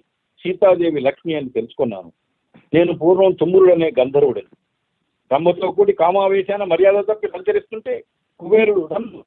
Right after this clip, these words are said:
రాక్షసుడివి కమ్మని శపించాడు. శాపం తొలగే ఉపాయం కూడా ఆయనే చెప్పాడు. దశరథ కుమారుడు శ్రీరాముడు ఎప్పుడు నన్ను చంపుతాడో అప్పుడు నాకు రాక్షసత్వం పోతుందని, గంధర్వ రూపం వస్తుందని అన్నాడు. శ్రీ రఘురామచంద్రమూర్తి,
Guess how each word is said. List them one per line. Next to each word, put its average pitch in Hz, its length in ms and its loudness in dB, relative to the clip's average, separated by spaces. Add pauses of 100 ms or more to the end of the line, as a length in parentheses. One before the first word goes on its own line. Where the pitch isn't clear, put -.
(200)
రాక్షసుడివి 185 520 -2
కమ్మని 156 340 -6
శపించాడు. - 560 -12 (920)
శాపం 180 340 2
తొలగే 180 300 2
ఉపాయం 170 440 0
కూడా 156 240 0
ఆయనే 151 200 -4
చెప్పాడు. 117 420 -14 (920)
దశరథ 165 260 0
కుమారుడు 180 400 2
శ్రీరాముడు 185 500 2
ఎప్పుడు 190 300 0
నన్ను 185 200 0
చంపుతాడో 202 640 2 (260)
అప్పుడు 185 240 0
నాకు 180 240 0
రాక్షసత్వం 185 640 -2
పోతుందని, 180 640 -6 (360)
గంధర్వ 185 320 2
రూపం 165 320 -4
వస్తుందని 143 480 -8
అన్నాడు. 120 340 -6 (1120)
శ్రీ 160 120 2
రఘురామచంద్రమూర్తి, 175 1160 0